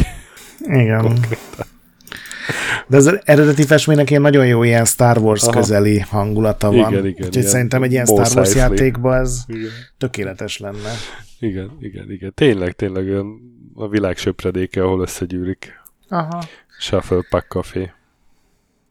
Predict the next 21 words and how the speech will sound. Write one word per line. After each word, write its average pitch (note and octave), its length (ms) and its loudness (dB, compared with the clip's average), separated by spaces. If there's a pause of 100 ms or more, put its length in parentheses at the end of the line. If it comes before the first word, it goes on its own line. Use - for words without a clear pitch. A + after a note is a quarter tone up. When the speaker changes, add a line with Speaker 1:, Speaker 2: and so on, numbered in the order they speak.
(120)
Speaker 1:
Teljesen G#2 560 -4
elmenne. F#2 640 -8 (400)
Speaker 2:
Igen, G2+ 400 -18
igen, G2 300 -16
igen. G2 240 -16
Hát A#2+ 200 -8
az B2+ 140 0
X - 120 -4
hatvannyolcezer G2 840 -4
verzió F#2+ 500 -2 (460)
nem. F#2 240 -6 (100)
Speaker 1:
Az C3 180 0
nem. A2 400 -6 (360)
Speaker 2:
<laughs> - 440 -12
Mert G2 120 -6
ott G2+ 180 -4
a G2+ 140 2 (540)
csajt G#2 260 -2
is F#2+ 120 -4
átrajzolták F#2+ 840 -2
ilyen G2 320 -10